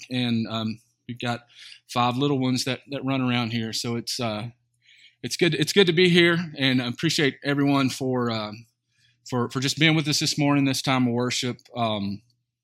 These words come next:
if you have your Bible, I'd ask you to go ahead and turn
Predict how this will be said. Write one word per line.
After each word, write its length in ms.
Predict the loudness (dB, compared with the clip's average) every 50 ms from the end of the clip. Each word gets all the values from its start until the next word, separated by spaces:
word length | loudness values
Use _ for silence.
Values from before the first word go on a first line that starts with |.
| -18 -12 -8
if 120 | -2 2
you 60 | 4
have 100 | 4 4
your 80 | 4 4
Bible, 380 | 4 6 6 6 6 4 2 2
I'd 60 | 2
ask 220 | 2 2 2 0
you 60 | -2
to 40 | -4
go 120 | -4 -2 -2
ahead 240 | 0 0 0 0
and 120 | 0 -2 -4
turn 440 | -4 -4 -2 0 0 0 -2 -4